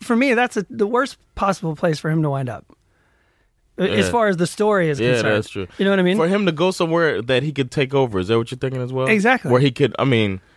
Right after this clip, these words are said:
Speaker 2: in the future, he could be there and have a, you know, 'cause I could think of,
Speaker 1: Being,
Speaker 2: uh,
Speaker 1: being dragged in as a backup and
Speaker 2: Mm-hmm.
Speaker 1: then against all odds,
Speaker 2: Yeah.
Speaker 1: slots in, goes undefeated, wins the Super Bowl. That's the story I'm looking for.
Speaker 2: Wow.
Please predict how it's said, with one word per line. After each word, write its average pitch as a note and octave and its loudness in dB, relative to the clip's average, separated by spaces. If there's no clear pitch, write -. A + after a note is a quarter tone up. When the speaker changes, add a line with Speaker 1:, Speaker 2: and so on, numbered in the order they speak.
Speaker 2:
in B2 -2
the B2 0
future, B2+ -2
he B2 -2
could A#2+ -4
be B2 4
there G#2+ 4
and F2 -2
have G#2 -2
a, E2+ 0
you G2+ -10
know, F2 -8
'cause G#2+ -4
I C3 4
could D3 -4
think A2+ -2
of, G2 -2
Speaker 1:
Being, G#3+ 2
Speaker 2:
uh, F3 -4
Speaker 1:
being G#3 2
dragged A3+ 0
in G#3+ 0
as F#3 -2
a D3+ 0
backup F3+ -2
and F3+ -2
Speaker 2:
Mm-hmm. E3+ 2
Speaker 1:
then E3+ 2
against E3 -2
all F3+ 2
odds, D#3 0
Speaker 2:
Yeah. G#2+ -6
Speaker 1:
slots F#3 -2
in, F3 2
goes F#3+ 0
undefeated, F3 0
wins D#3 0
the D#3 -2
Super D3+ -2
Bowl. B2+ -4
That's G3+ 0
the F#3+ 0
story F3 2
I'm D3+ 2
looking D3 0
for. A#2 -6
Speaker 2:
Wow. D2 -14